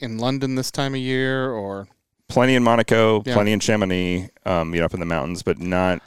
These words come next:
Speaker 1: How was Monaco? Like, that's on, that's on my bucket li-, don't you ruin this for me.
Speaker 2: Gotta tell you, man, it's a, it's worth a stop,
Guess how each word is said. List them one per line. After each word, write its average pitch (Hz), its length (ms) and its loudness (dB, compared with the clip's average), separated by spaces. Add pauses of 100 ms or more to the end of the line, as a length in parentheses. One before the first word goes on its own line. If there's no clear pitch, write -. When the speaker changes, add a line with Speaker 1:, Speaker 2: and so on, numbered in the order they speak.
(340)
Speaker 1:
How - 240 -10
was 160 220 -6
Monaco? 110 760 -12
Like, 127 200 -10
that's 180 280 0
on, 151 160 2
that's 165 220 0
on 160 160 2
my 143 100 2
bucket 131 320 0
li-, 131 80 -16
don't 160 260 0
you 151 80 -4
ruin 170 320 6
this 131 180 0
for 123 100 -2
me. 113 220 -2 (440)
Speaker 2:
Gotta 123 240 -6
tell 151 240 6
you, 123 80 4
man, 113 280 4
it's 101 180 -2
a, 110 100 -2
it's - 220 -2
worth 127 220 2
a - 20 0
stop, 117 440 2